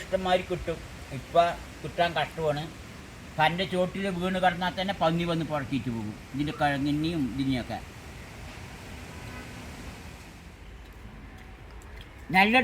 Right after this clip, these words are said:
ടേസ്റ്റ് ഉണ്ട്, സൂപ്പറായിട്ടുണ്ട്. എല്ലാവരും ഇത് കിട്ടണേ കഴിക്കണം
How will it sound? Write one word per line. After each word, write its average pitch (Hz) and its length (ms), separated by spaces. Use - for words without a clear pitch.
ടേസ്റ്റ് 233 300
ഉണ്ട്, 247 200
സൂപ്പറായിട്ടുണ്ട്. 233 680
എല്ലാവരും 226 400
ഇത് 233 80
കിട്ടണേ 220 340
കഴിക്കണം 185 420